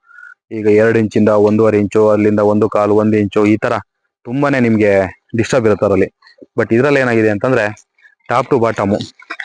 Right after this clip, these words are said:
ಮೋಟ್ರು ನಾವು ಏನ್ ಥ್ರೂ ಮಾಡಿದೀವಿ, ಅಲ್ಲಿಂದ ಸಾಣ ಒಂದು ನೂರು ಲೆಂತ್ ನಮ್ಗೆ ಬಂದಿರುವಂತ ಒಂದು, ನಿಮ್ಗೆ ಹೇಳಿದ್ನಲ್ಲ, ಇನ್ನೂರ ಮೂವತ್ತು ಚಿಲ್ಲರೆ ಪೈಪ್ ಇದೆ ನಮ್ಗೆ ಇದರಲ್ಲಿ.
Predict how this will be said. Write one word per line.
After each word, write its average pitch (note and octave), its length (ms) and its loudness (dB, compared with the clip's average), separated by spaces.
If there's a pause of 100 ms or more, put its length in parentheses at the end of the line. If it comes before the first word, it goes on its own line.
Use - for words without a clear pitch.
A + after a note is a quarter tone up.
ಮೋಟ್ರು C#3+ 280 2
ನಾವು C3+ 200 0
ಏನ್ B2 300 0
ಥ್ರೂ B2+ 180 2
ಮಾಡಿದೀವಿ, G#2+ 420 0 (420)
ಅಲ್ಲಿಂದ C3 260 -2
ಸಾಣ A#2+ 300 -2
ಒಂದು A2+ 240 0
ನೂರು B2 280 0
ಲೆಂತ್ A#2+ 260 -2
ನಮ್ಗೆ A2+ 260 0
ಬಂದಿರುವಂತ A#2+ 520 0
ಒಂದು, G#2 460 2
ನಿಮ್ಗೆ G#2+ 200 0
ಹೇಳಿದ್ನಲ್ಲ, A2+ 260 0
ಇನ್ನೂರ A#2+ 200 2
ಮೂವತ್ತು A2 260 0
ಚಿಲ್ಲರೆ G#2 220 0
ಪೈಪ್ A#2+ 220 -2
ಇದೆ G2+ 100 0
ನಮ್ಗೆ G2 180 0
ಇದರಲ್ಲಿ. F#2+ 180 0